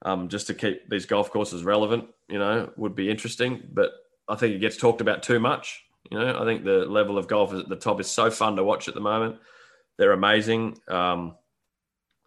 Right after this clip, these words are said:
yeah, bring on twenty-one. Let's get a little bit of normality back, uh, in travel and schedules and a few people in front of the golf courses and stuff. But the level of golf being played at the top of the game at the moment is higher now than it was this time last year, and that's amazing.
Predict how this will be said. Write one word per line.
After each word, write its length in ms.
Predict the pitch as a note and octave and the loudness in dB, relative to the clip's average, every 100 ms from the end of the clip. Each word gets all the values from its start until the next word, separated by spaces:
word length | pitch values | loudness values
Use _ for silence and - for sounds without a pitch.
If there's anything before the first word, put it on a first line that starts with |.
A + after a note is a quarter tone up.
| _ _ _ _ - _ _ - | _ _ _ _ -20 _ _ -4
yeah, 220 | F#2 E2+ | -2 0
bring 220 | G2 F#2+ | 0 0
on 120 | F2+ | 0
twenty-one. 500 | E2+ F#2+ F2+ E2+ G2 | -2 -2 0 0 0
Let's 160 | F2+ - | -2 -2
get 140 | G2+ | 0
a 60 | F#2 | 0
little 380 | F2 F#2 G2+ G2+ | -4 -6 -4 -2
bit 160 | F#2+ | -2
of 60 | F#2+ | -4
normality 560 | G2 F#2 F2+ G#2 F#2+ | 0 0 2 0 0
back, 300 | F2 F2+ F2 - _ _ - | -2 -4 -6 -10 _ _ -8
uh, 380 | E2 E2+ F2 B2 _ _ _ _ _ - | -4 -4 -6 -12 _ _ _ _ _ -14
in 100 | E2+ | -4
travel 400 | A2 A2+ G#2+ G2+ | 2 2 4 0
and 100 | F2+ | 0
schedules 480 | - A2 G#2+ G2 F#2 | 2 2 2 -2 -2
and 80 | |
a 60 | F2+ | -4
few 180 | - G2+ | -2 -4
people 360 | - G#2 G#2 | -2 -4 -2
in 100 | F#2+ | -4
front 200 | F2 F#2+ | -2 -2
of 60 | F#2 | -2
the 60 | F2+ | 0
golf 240 | F#2 F#2 | 0 0
courses 320 | F#2 F2 E2+ | -2 -6 -8
and 80 | E2+ | -10
stuff. 260 | - F#2+ - | -4 -4 -2
But 80 | |
the 80 | E2 | -2
level 320 | G#2 B2+ D3 | 2 4 4
of 100 | C3+ | 2
golf 220 | A2+ A2 - | 4 2 2
being 160 | G2 | -4
played 240 | F#2 G#2 F#2+ | 0 0 2
at 60 | |
the 60 | D2 | -2
top 240 | - G#2 | -4 0
of 120 | F#2+ | 0
the 80 | F2+ | 0
game 160 | F#2 F#2 | -2 -4
at 40 | |
the 60 | D#2 | -4
moment 360 | F2+ F2 F2+ - _ _ _ _ _ _ - | -4 -6 -8 -12 _ _ _ _ _ _ -8
is 100 | A2 | -6
higher 400 | - - A#2 A#2 | -4 4 6 6
now 280 | G#2 G#2 G2 | 6 6 6
than 100 | G2 | 4
it 100 | E2+ | 4
was 180 | F#2+ F2+ | 2 2
this 140 | G2 | -2
time 240 | - F2+ F2 | 0 0 2
last 300 | F2 F2+ E2 | 0 0 -4
year, 160 | C#2+ | -4
and 200 | A1 E2 | -4 -4
that's 180 | E2+ - | -6 -6
amazing. 440 | F2 E2 D#2+ D#2+ | -6 -6 -6 -12